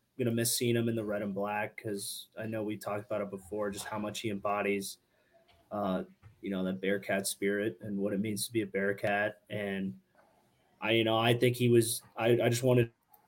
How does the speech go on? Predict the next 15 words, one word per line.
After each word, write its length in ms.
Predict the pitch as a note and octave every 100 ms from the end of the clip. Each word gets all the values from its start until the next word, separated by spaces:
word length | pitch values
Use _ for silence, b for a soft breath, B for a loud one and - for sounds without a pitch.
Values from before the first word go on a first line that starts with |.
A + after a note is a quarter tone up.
| _
to 80 | A#2
see 140 | A#2+ B2+
him 80 | A#2+
come 200 | A#2+ A2
back 300 | G#2 A2+ A#2+
and 80 | A#2
just, 280 | A2 - - _ _
you 80 | A2
know, 380 | G2+ G#2+ A2+ A#2+
go 100 | G#2+
out 140 | A2+ -
some 200 | A2+ A#2
records 400 | A2 A#2 G2+ -
this 220 | F#2+ -
year. 300 | G2 G#2